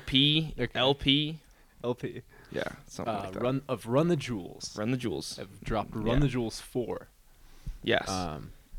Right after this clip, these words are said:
Speaker 2: now
Speaker 1: Actually, I don't even know if it, I think it's just R T J four.
Speaker 2: Oh, is it R T J?
Speaker 1: Yeah.
Speaker 2: Yeah, I guess you're right.
Speaker 1: Yeah.
Speaker 2: So their first three are all
Speaker 1: The first three are Run the Jewels.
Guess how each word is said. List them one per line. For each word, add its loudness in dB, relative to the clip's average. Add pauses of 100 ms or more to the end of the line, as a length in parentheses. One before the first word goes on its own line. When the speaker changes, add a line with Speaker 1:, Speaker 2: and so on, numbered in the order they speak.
(140)
Speaker 2:
now 0
Speaker 1:
Actually, 2
I 4
don't 4
even 2
know 6
if 2
it, 2
I 2
think -2
it's -4
just -4
R 2
T 0
J 2
four. -4 (100)
Speaker 2:
Oh, 6
is 2
it 2
R 0
T -8
J? -6 (520)
Speaker 1:
Yeah. 4
Speaker 2:
Yeah, 8
I 0
guess -4
you're 0
right. -6 (120)
Speaker 1:
Yeah. 4 (300)
Speaker 2:
So -4
their 4
first 2
three 0
are 2
all 2 (140)
Speaker 1:
The 0
first 2
three 6
are 4 (120)
Run -2
the -2
Jewels. -2